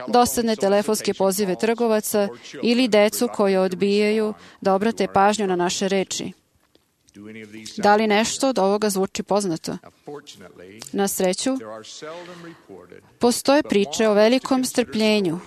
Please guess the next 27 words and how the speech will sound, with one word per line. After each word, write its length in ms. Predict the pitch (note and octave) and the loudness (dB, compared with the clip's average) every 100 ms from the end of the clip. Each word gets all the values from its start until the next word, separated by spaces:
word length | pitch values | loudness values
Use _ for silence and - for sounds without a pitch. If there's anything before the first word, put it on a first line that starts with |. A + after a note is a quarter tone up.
| - - - | -14 -20 -10
o 140 | - G#3 | -2 -2
kojima 480 | - A3 G#3 G3+ G3 | 4 4 6 4 0
se 260 | - G#3 | 0 -2
veoma 260 | G3+ G3+ G3+ | 0 0 0
retko 300 | G3+ - F#3+ | 0 -2 -4
izveštava, 680 | F3 F#3 G3 - A3 E3 F3 _ _ - - | 0 0 0 -2 -4 -2 -6 _ _ -14 -2
ali 300 | F#3 G3 F#3 | 2 2 2
o 80 | F#3+ | 2
kojima 340 | - G#3 A3 | 4 4 4
je 60 | G3+ | 0
divno 300 | G3+ G#3 A3 | 0 0 0
razmišljati. 680 | A3+ G3 D#3+ - E3+ - - | 0 0 -2 -2 -6 -6 -8
Nedavno 640 | - B3+ A#3 F#3+ F3+ F#3+ G#3+ | 2 2 4 2 0 -2 -4
sam 220 | - G3 | -4 -2
prisustvovao 720 | G#3 G#3+ - B3+ C4 B3+ B3+ | 0 0 0 -4 -2 0 0
sahrani 600 | - F3+ - F#3+ F#3 F3+ - G2+ G2 - G#2 A2 | 2 0 0 -2 -2 -4 -8 -14 -16 -18 -16 -14
dugogodišnjeg 1080 | G#2+ G3 C#3+ G3 F#3+ G3 G3+ A#3 - A3 G#3 | -4 -2 0 0 2 2 2 0 -2 -4 -6
prijatelja. 540 | - G#3+ G3 - D#3+ D3 F3+ E3+ D#3+ E3 C3 B2+ - D#3 E3 | -2 0 0 -2 -2 -4 -8 -14 -16 -16 -16 -14 -12 -8 0
Njegov 260 | C4+ C#4 | 2 2
sin 320 | C#4 C4 B3 A#3 | 0 2 2 2
ispričao 440 | A3 A#3 A#3+ B3+ | 0 0 0 0
je 40 | |
predivnu 480 | A#3 A#3+ B3+ C4+ C4 | 2 2 2 0 -2
priču 400 | B3 G#3 G3 - | 0 0 0 0
o 40 | F3+ | 0
roditeljskom 600 | F#3+ A3 A3+ A3+ - G#3+ | 2 0 0 -2 -4 -6
strpljenju. 560 | - G3+ F#3 F3+ E3+ | -4 -2 0 0 0